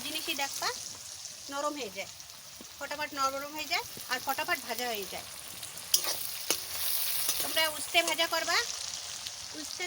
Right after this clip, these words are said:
তো আগে কুচোবা, কুচোয়ে একটুখানি লবণ মাখিয়ে রেখে দেবা। রেখে দেওয়ার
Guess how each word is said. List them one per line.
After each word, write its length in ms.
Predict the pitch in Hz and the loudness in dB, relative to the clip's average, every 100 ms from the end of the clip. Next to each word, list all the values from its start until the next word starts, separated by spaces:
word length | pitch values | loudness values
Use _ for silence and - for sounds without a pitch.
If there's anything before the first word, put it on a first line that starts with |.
| - | 0
তো 40 | 330 | 0
আগে 120 | 302 349 | 2 -2
কুচোবা, 340 | 311 320 233 170 - - - - - - - | -2 -2 -2 -4 -6 -12 -12 -10 -10 -10 -8
কুচোয়ে 380 | 294 320 320 330 320 | -6 0 2 4 2
একটুখানি 320 | - 320 320 285 | 0 -4 -4 -2
লবণ 200 | 277 302 302 | -2 -2 -2
মাখিয়ে 260 | 294 330 349 - - - | -2 -2 -4 -4 -10 -4
রেখে 200 | 247 240 277 | -4 -2 -4
দেবা। 180 | 269 277 - - - - - - - - 262 | -4 -4 -6 -8 -10 -12 -12 -10 -10 -8 -6
রেখে 200 | 262 302 | -4 0
দেওয়ার 200 | 285 294 | 0 0